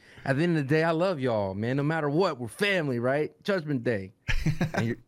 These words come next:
Speaker 1: and you're just like, "Oh,
Speaker 2: That
Speaker 1: poor R-Truth."
Speaker 2: it'd be beautiful. Be ab-,
Speaker 1: Yeah.
Speaker 2: an, an acc-, a, like, really beautiful storyline that they could do.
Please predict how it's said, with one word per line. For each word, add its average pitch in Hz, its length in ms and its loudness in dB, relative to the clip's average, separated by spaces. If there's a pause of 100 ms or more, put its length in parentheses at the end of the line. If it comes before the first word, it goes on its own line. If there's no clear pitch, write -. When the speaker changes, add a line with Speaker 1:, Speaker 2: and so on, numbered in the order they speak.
(160)
Speaker 1:
and 120 80 0
you're 123 100 2
just 120 200 -2
like, 104 160 -2 (100)
"Oh, 95 260 -8 (680)
Speaker 2:
That 190 220 -2
Speaker 1:
poor 123 200 2
R-Truth." 92 400 -4
Speaker 2:
it'd 185 140 2
be 190 140 4
beautiful. 156 840 0 (360)
Be 156 320 -2
ab-, 185 260 6
Speaker 1:
Yeah. 180 80 2
Speaker 2:
an, 165 140 -2
an 170 120 4
acc-, 170 480 2
a, 160 120 2
like, 143 180 2
really 147 420 4
beautiful 117 400 2
storyline 104 460 2
that 98 140 2
they 95 120 2
could 98 220 0
do. 92 220 2